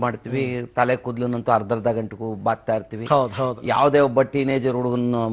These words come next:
Speaker 1: ಬ-, ಜೋಬಿಗೆ ಕೈ ಹಾಕಿದ್ರು ಒಂದು ಬಾಚಣಿಗೆ ಸಿಗುತ್ತೆ.
Speaker 2: ಖಂಡಿತ, ಖಂಡಿತ.
Speaker 1: ಚಕ್ ಚಕ್ ಅಂತ ಅಲ್ಲೇ ಕಾ-, ಬ-, ಬ-, ಬಸ್ಸಲ್ಲಿ ಇಳಿತಾ ಒಂದ್ಸಾರಿ ತ-, ತಲೆ ಬಾಚ್ಕೊಳ್ತಾನೆ, ಆಫೀಸ್ಗೆ ಹೋಗ್ತಾ ಒಂದ್ಸಾರಿ ತಲೆ ಬಾಚ್ಕೊಳ್ತಾನೆ,
Speaker 2: ನಿಜ.
Speaker 1: ಪೌಡರ್ ಹಾಕ್ಕೊಳ್ತಾನೆ. ಆದ್ರೆ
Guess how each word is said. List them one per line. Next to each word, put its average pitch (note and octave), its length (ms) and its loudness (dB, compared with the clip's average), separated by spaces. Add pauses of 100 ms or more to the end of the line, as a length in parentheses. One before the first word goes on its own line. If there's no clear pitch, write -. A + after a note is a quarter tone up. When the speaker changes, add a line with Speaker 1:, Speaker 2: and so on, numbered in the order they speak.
(140)
Speaker 1:
ಬ-, A#2 140 6
ಜೋಬಿಗೆ A#2 380 2
ಕೈ A#2+ 160 2
ಹಾಕಿದ್ರು A2+ 360 2
ಒಂದು A#2+ 200 0
ಬಾಚಣಿಗೆ G2+ 500 2
ಸಿಗುತ್ತೆ. G#2+ 300 0
Speaker 2:
ಖಂಡಿತ, D#3+ 280 0
ಖಂಡಿತ. A2+ 420 -8
Speaker 1:
ಚಕ್ - 160 -6
ಚಕ್ D3 200 2
ಅಂತ C3+ 180 4
ಅಲ್ಲೇ C3+ 180 8
ಕಾ-, C3+ 340 10
ಬ-, B2+ 360 10
ಬ-, B2 300 4
ಬಸ್ಸಲ್ಲಿ C#3+ 460 6
ಇಳಿತಾ D#3+ 340 8
ಒಂದ್ಸಾರಿ C3 560 2
ತ-, B2 440 -2
ತಲೆ C3 160 6
ಬಾಚ್ಕೊಳ್ತಾನೆ, B2 680 0 (460)
ಆಫೀಸ್ಗೆ B2 400 0
ಹೋಗ್ತಾ C#3+ 300 4
ಒಂದ್ಸಾರಿ B2 360 0
ತಲೆ A#2 220 0
ಬಾಚ್ಕೊಳ್ತಾನೆ, A2 760 -6
Speaker 2:
ನಿಜ. B2+ 220 -4 (480)
Speaker 1:
ಪೌಡರ್ C#3 220 6
ಹಾಕ್ಕೊಳ್ತಾನೆ. A2 720 -4 (240)
ಆದ್ರೆ C3 680 0